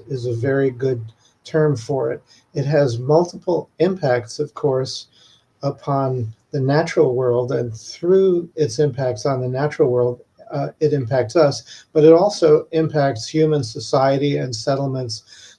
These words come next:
directly. One way to see that, for example, is all the instances of extreme weather and sea level rise. So this is something that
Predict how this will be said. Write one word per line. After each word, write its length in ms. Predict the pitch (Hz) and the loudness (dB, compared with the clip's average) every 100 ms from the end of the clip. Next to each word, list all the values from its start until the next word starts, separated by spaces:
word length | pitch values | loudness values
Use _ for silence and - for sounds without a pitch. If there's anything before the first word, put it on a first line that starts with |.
| - | 0
directly. 600 | 160 190 190 139 135 - | 4 4 2 -2 -6 -6
One 480 | 131 147 143 135 - | -2 0 0 -4 -8
way 380 | - 131 135 131 | -10 -4 -2 -2
to 220 | 127 135 | -4 -8
see 300 | - - 180 190 | -14 -2 0 2
that, 320 | 131 123 - | 0 0 -4
for 140 | - | -8
example, 540 | 117 110 127 113 135 123 | -6 -4 -6 -4 -4 -4
is 120 | 117 | -4
all 400 | 127 127 131 147 - | -2 -2 -4 -8 -10
the 240 | 139 139 - | -8 -6 2
instances 720 | 156 147 151 123 123 135 110 | 2 2 -2 -2 -2 -2 -2
of 160 | 123 | -2
extreme 540 | 110 - - 139 131 120 | -6 -10 -10 -6 -4 0
weather 440 | 135 156 156 151 _ - - - _ - | 2 6 6 4 _ -20 -20 -20 _ -10
and 120 | 120 | -8
sea 280 | 110 151 143 | -4 0 2
level 380 | 135 127 127 | 2 0 0
rise. 540 | 117 127 117 113 - - _ _ _ | 2 2 0 -4 -10 -18 _ _ _
So 560 | - - 131 123 127 - _ - | -12 -6 -4 -4 -6 -10 _ -10
this 300 | 147 147 - | 0 2 2
is 160 | 139 | -6
something 480 | - 147 143 143 131 | -2 -4 -2 -6 -6
that 300 | 120 123 123 | -2 -2 -2